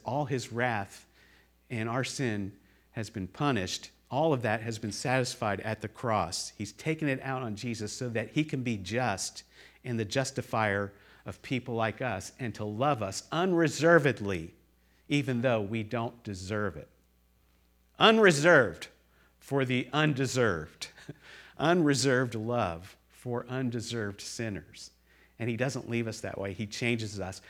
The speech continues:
But when we s-, got a hold of this message of his goodness and grace and kindness, it changed my relationship with the Lord. It changed our relationship in our home with my family, and it changed our ministry in China.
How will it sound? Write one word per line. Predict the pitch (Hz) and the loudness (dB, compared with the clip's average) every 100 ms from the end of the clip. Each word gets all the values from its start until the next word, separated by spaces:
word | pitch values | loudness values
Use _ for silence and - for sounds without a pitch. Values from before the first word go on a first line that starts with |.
| - - | -12 -6
But | 131 | -2
when | 131 147 | 0 2
we | 202 | 2
s-, | 202 | 0
got | - - 156 | -2 2 4
a | 131 | 4
hold | - 156 | 4 2
of | 139 | 4
this | 135 131 | 2 2
message | 127 135 127 104 90 - - _ _ _ _ _ _ _ _ _ _ _ _ _ _ _ _ | 0 0 0 -2 -6 -8 -16 _ _ _ _ _ _ _ _ _ _ _ _ _ _ _ _
of | 113 | -6
his | 131 127 | -4 -2
goodness | 135 143 147 143 | 0 2 2 -2
and | - 117 | -4 -4
grace | 95 123 123 - - | 0 0 0 -4 -8
and | 104 | -8
kindness, | - 127 127 123 127 - _ _ _ _ _ _ | -2 0 2 0 -4 -8 _ _ _ _ _ _
it | 131 120 | -2 0
changed | - 147 143 | 2 4 2
my | 131 123 | 2 2
relationship | 120 110 143 156 147 - 151 151 | 2 2 0 2 -2 2 0 0
with | 135 | -6
the | 135 | -4
Lord. | 127 139 151 147 | 0 4 4 2
It | 107 | -6
changed | - 131 123 117 127 | -4 -2 0 -2 2
our | 117 107 - - - | 2 2 -4 -20 -8
relationship | 113 117 123 127 - 127 117 | 0 4 4 2 -2 -4 -2
in | 117 | -2
our | 101 | -2
home | 117 107 127 139 - _ - | -4 -4 -4 -6 -12 _ -12
with | 110 - | -10 -6
my | 98 | -6
family, | - 123 131 131 139 135 - - - | -4 -2 0 -2 -2 -4 -12 -20 -6
and | 123 | -2
it | 120 | 0
changed | - 143 135 131 | 2 2 2 0
our | 113 | 2
ministry | 135 139 - - 101 98 | 2 2 -2 -2 0 0
in | 85 | -2
China. | - 120 123 76 | -4 -2 -2 -4